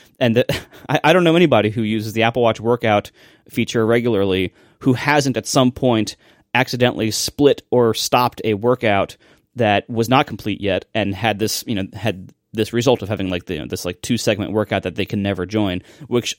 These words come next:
also suggests maybe you should be able to merge two workouts that were consecutively happening. But, you know, that's <laughs> like the, you know, obvious Apple feature request. But no, this, this stuff matters a lot. But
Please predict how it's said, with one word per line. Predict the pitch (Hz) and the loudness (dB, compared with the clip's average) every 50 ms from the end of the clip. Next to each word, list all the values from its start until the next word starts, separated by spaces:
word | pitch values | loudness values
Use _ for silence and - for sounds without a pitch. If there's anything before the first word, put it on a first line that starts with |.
| _ _ | _ _
also | - 117 123 - 143 127 | -2 0 0 0 0 -2
suggests | - - 110 101 139 165 156 127 - - - | -2 -4 -2 0 0 2 2 0 -2 -6 -6
maybe | 117 104 104 101 107 | -4 -4 -4 -2 -4
you | 104 98 | -4 -6
should | - - | -6 -6
be | 101 101 | -4 -4
able | 85 92 | -4 -4
to | 95 95 | -4 -4
merge | 98 101 98 92 - - | -2 -2 -2 -4 -4 -6
two | - 101 92 | -8 -4 -2
workouts | 101 101 - - 92 87 90 - - | -2 -2 -2 -4 -6 -6 -8 -8 -8
that | - - | -8 -8
were | 92 92 | -8 -10
consecutively | - - - - 92 - - 92 92 90 101 90 | -12 -10 -8 -8 -8 -6 -8 -8 -6 -6 -4 -4
happening. | 95 95 98 - 85 85 90 - - - - _ | -4 -4 -4 -4 -6 -8 -10 -10 -14 -18 -12 _
But, | - 110 - | -2 -2 0
you | 117 113 | 0 0
know, | 98 | 0
that's | 98 123 - - - - - - - - | 0 0 0 2 0 -2 -2 -6 0 2
<laughs> | 294 - - _ - 269 262 - - | 2 2 2 _ -12 -12 -6 0 0
like | 185 - - | 2 2 2
the, | 151 165 156 135 - | 0 0 0 0 -2
you | 139 120 | -2 -2
know, | 98 - - | -2 0 0
obvious | 113 117 117 113 113 107 | 2 2 2 2 2 0
Apple | 98 101 - - | 0 -4 -6 -8
feature | - 110 - 95 | -8 -8 -6 -6
request. | 87 - - - - - | -6 -6 -6 -8 -6 0
But | - 117 - - - - - | 0 0 0 0 -4 -6 0
no, | 269 165 135 | 2 2 2
this, | 160 170 - - | 2 -2 -2 -4
this | 185 208 - | -6 -4 -2
stuff | - 190 180 - | -2 -4 -4 -4
matters | 160 - - 110 107 | -6 -6 -4 -4 -4
a | - | -4
lot. | 50 50 - - - | -4 -6 -8 -10 -8
But | - 87 - - | -6 -6 -6 -6